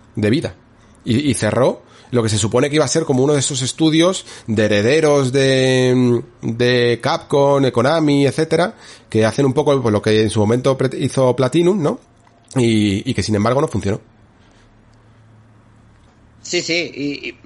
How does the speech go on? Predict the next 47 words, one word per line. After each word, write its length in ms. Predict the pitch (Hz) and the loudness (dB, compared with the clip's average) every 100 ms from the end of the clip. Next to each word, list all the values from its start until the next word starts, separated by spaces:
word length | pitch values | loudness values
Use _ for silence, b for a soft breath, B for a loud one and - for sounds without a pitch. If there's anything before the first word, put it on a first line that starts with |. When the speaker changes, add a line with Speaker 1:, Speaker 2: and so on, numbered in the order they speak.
| 139 | -8
Speaker 2:
pero 180 | 143 135 | -4 -2
mira, 160 | 160 | -2
lo 140 | 135 120 | -4 -4
que 80 | |
sacó 260 | 139 139 151 | -6 -4 -2
al 120 | 165 | -2
menos 260 | 170 185 185 | -2 -4 -4
fue 180 | - 160 | -2 -2
raro, 300 | 160 165 120 | -2 -4 -8
¿sabes? 400 | - 165 - - | -6 -4 -4 0
Speaker 1:
Mm. 80 | 185 | 0
Speaker 2:
<laughs> 40 | 185 | 2
Es 240 | 233 269 | -2 -6
que 140 | 208 | -4
Speaker 1:
Sí, 140 | 196 196 | -2 0
sí, 120 | 208 | 2
al 80 | 151 | 2
menos 160 | 170 | 2
tuvo 140 | 196 208 | 2 0
Speaker 2:
eh, 40 | |
Speaker 1:
personalidad, 500 | 131 117 123 104 95 | 0 0 0 0 0
que 60 | 104 | 0
era 80 | 135 | 0
lo 60 | |
que 40 | 110 | 0
Speaker 2:
claro, 100 | 92 | -2
Speaker 1:
buscaban, 340 | - 101 85 | -2 -2 -2
Speaker 2:
es 80 | 85 | -4
Speaker 1:
esta 120 | 107 | -2
Speaker 2:
que 60 | 98 | -4
Speaker 1:
vez. 80 | 214 | -2
Speaker 2:
veníamos, 420 | 175 185 233 - | -6 -6 -10 -10
hay, 180 | 170 175 156 | -10 -10 -10
hay 120 | 160 | -8
que 100 | - | -6
enmarcarlo 480 | 240 131 - 147 131 | -6 -8 -8 -6 -6
esto, 260 | 127 139 | -6 -6
veníamos 340 | 135 208 180 135 | -4 -4 -4 -4
de 100 | 123 | -4
Play 240 | 139 160 | -2 -2
dos, 300 | 220 151 127 | 0 -2 -4
que 140 | - 123 | -8 -10
en 80 | |
Play 240 | 120 127 220 | -2 0 2
dos 420 | 240 107 - - | 0 -2 -8 -18
salía 380 | - 131 147 247 | -10 -4 -2 -2
todo, 280 | 165 - | -2 -4